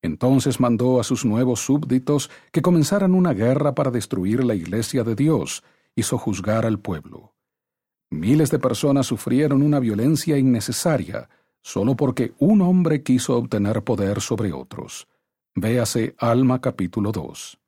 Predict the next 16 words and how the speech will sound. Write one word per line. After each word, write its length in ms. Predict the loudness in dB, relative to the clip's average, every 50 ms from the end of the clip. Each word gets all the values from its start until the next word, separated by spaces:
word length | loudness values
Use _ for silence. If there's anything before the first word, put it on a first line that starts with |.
| _ _ _ _ _ _ _ _ _ _ _ _ _ _ _ _ _ _ _ _ -10
Seraemna, 880 | -4 0 0 2 2 4 4 4 2 2 0 -2 -6 -10 -12 -18 -20 _ _
un 160 | 0 0 2
caudillo 560 | 2 2 0 -2 0 0 0 0 2 2 2
lamanita, 720 | 2 2 0 0 0 0 0 0 -2 -4 -6 -6 -8 -10 -18 _ _ _ _ _ _ _
agitó 480 | -8 -4 -2 -2 0 2 4 4 4 4
a 40 | 2
su 140 | 0 -2
pueblo 400 | 0 2 2 2 4 2 2 2
contra 300 | 2 2 2 2 2 2
los 220 | 2 0 0 -2 -4
nefitas 520 | -4 -2 0 0 0 0 0 0 -2 0
para 240 | 0 0 0 2 2
lograr 380 | 2 2 2 2 2 2 0 0
someterlos 680 | 0 0 0 0 0 0 0 0 0 -2 -2 -2 -4
al 100 | -4 -2
cautiverio. 800 | -2 -4 -2 -2 -2 -2 -2 -4 -8 -10 -12 -14 -16 -16 -18